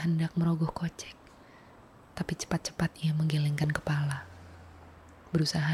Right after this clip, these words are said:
menyingkirkan rasa iba. "Tidak ada waktu,"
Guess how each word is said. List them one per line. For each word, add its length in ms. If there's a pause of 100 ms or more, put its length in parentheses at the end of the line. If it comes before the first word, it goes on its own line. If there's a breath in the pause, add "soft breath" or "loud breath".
menyingkirkan 720
rasa 320
iba. 480 (2000)
"Tidak 240
ada 160
waktu," 480